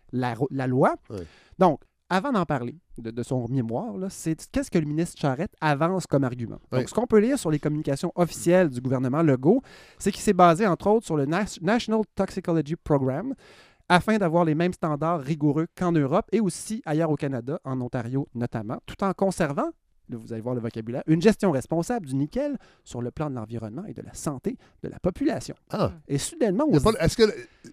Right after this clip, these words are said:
Speaker 2: est-ce qu'il y a le mot agilité ?
Speaker 1: Non.
Speaker 2: <laughs> OK.
Speaker 1: Non,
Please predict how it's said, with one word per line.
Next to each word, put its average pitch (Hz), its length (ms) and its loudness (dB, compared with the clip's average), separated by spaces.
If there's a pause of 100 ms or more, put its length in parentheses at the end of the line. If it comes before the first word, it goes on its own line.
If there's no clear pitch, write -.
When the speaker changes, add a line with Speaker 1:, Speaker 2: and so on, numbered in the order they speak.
(260)
Speaker 2:
est-ce 156 160 0
qu'il 277 100 4
y - 20 10
a 254 40 12
le 208 100 10
mot 196 200 8
agilité ? 127 460 0 (280)
Speaker 1:
Non. 151 220 0 (320)
Speaker 2:
<laughs> - 320 -10
OK. 123 220 -6 (100)
Speaker 1:
Non, 147 280 -2